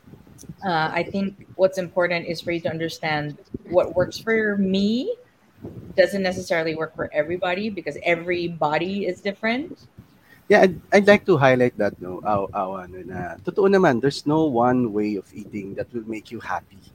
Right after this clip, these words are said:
Speaker 2: Di ba?
Speaker 1: Mm-mm.
Speaker 2: Essentially, if, if you're, <laughs> if you get into a system of dieting, no, and then your mindset is, "Okay,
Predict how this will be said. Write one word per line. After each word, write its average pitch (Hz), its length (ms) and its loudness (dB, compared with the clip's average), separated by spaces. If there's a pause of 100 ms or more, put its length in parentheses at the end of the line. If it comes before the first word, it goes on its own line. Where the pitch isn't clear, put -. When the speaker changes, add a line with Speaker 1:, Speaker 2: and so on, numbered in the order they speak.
(400)
Speaker 2:
Di 120 80 -6
ba? 120 80 0
Speaker 1:
Mm-mm. 113 80 0
Speaker 2:
Essentially, 160 480 0
if, - 120 -20
if - 160 -8
you're, 190 200 4 (180)
<laughs> - 200 -16
if - 100 -14
you 151 80 2
get 160 240 4
into 139 480 -2
a 104 240 2 (240)
system 120 240 -4
of 104 160 -6
dieting, 101 800 -6
no, 98 160 -12
and 92 160 -16
then 101 240 -8 (320)
your 131 160 0
mindset 139 400 0
is, 113 160 -10
"Okay, 113 400 -2